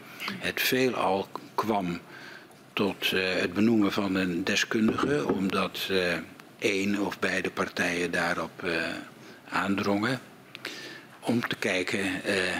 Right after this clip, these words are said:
of het ook daadwerkelijk aardbevingsschade was. En dan zit je eigenlijk op het niveau van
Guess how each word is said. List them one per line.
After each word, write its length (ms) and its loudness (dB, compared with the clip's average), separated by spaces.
of 180 0
het 380 -2
ook 400 0
daadwerkelijk 720 0
aardbevingsschade 1000 0
was. 380 2
En 300 -4
dan 140 -2
zit 220 -2
je 60 -8
eigenlijk 540 -4
op 140 -4
het 120 -4
niveau 400 -2
van 260 -2